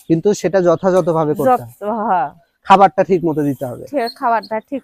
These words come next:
Speaker 2: মতো দেওয়া লাগবে।
Speaker 1: আর আপনারা কি, আহ, হাঁস বড় করার জন্য ভ্যাকসিন করেন?
Speaker 2: ভ্যাকসিন আগে করছিলাম, কিন্তু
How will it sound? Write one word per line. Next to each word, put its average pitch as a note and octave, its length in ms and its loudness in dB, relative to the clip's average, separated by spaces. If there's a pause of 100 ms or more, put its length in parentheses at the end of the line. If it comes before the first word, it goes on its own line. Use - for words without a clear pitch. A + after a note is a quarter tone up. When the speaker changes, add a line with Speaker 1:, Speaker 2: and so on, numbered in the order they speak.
Speaker 2:
মতো E3+ 260 -18
দেওয়া D#3 220 -10
লাগবে। D3+ 180 0
Speaker 1:
আর D#3 80 6
আপনারা F3 320 4
কি, G3 300 2
আহ, D#3+ 260 4
হাঁস D#3+ 180 2
বড় F3+ 220 6
করার E3+ 360 -2
জন্য E3+ 220 0
ভ্যাকসিন D3 420 -2
করেন? F3 380 -2 (960)
Speaker 2:
ভ্যাকসিন C4 600 0
আগে D#4+ 300 2
করছিলাম, B3+ 640 2
কিন্তু B3+ 380 -6